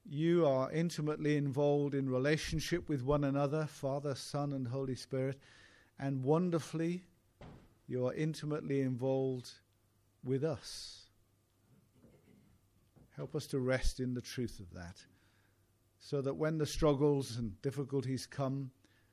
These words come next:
and in the midst of life's joys and pleasures, we might rejoice in the fact that we extraordinarily have been chosen to be part of the Godhead, born again by your Spirit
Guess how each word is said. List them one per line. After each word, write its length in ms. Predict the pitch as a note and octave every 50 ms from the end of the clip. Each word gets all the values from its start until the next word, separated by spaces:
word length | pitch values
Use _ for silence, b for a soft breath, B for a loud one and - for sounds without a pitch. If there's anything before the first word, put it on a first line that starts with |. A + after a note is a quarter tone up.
| b b b b b b b b b -
and 180 | D3 D#3 E3
in 120 | E3 E3 E3
the 60 | D#3+
midst 320 | E3 F3 F#3 - - - -
of 100 | E3 D3
life's 360 | D#3 D#3 D#3+ D#3+ D#3 - -
joys 680 | - A#2+ C#3 D3 D3+ D#3 D#3 D3+ D3+ D#3 D3 - - D3+
and 220 | C#3+ C#3 C3+ -
pleasures, 640 | - - C#3 C3+ B2 A#2+ C3+ C3 B2 - - - - b b b b b b b b b b b b b b b b _ -
we 140 | B2 B2 A#2+
might 260 | B2 B2 A#2+ - -
rejoice 500 | B2 A#2+ A2 B2 C3 B2+ C3 B2 - -
in 140 | B2 A#2+ A#2
the 80 | A2+
fact 380 | A2 - C3 B2+ B2+ - - -
that 180 | C3 A#2 -
we 440 | A#2+ B2 C#3 C#3+ C#3 C#3 C#3 C#3+ - -
extraordinarily 1300 | - A#2+ - - - - - - - C#3+ C#3+ D3 D3 D3 C#3+ C3+ A#2+ A#2 A#2 G#2 G2+ F#2+ F#2 F2 E2 D#2+ - _ b b b b b b b b b b b b -
have 160 | A#2+ A#2 G#2
been 180 | G#2+ A#2 A2 A#2
chosen 500 | A2+ - C3+ A#2+ A2+ G#2 - G#2 G2 G2+
to 80 | G2+ G#2+
be 140 | G2+ A2 A2
part 500 | - - B2+ A2 G2+ F#2+ F#2 - - - _ _ b b b b b b b b b b b
of 200 | B2 A#2+ A2 G2+ -
the 80 | A#2+
Godhead, 540 | G#2 A2 A2+ G2+ F#2+ - - - F2 E2 - - - - _ b b b b b b b b b b b b b b b _ _ _ _ _ _ _ _ -
born 220 | C3+ C#3 C#3 C3+
again 400 | C3 B2 C3+ D3 D3+ D3+ D3 C#3+
by 180 | C#3 C#3+ C#3+ C#3
your 220 | C#3+ C#3 C#3+ C3
Spirit 520 | - - - - - A2+ G#2+ G2+ G2+ G#2+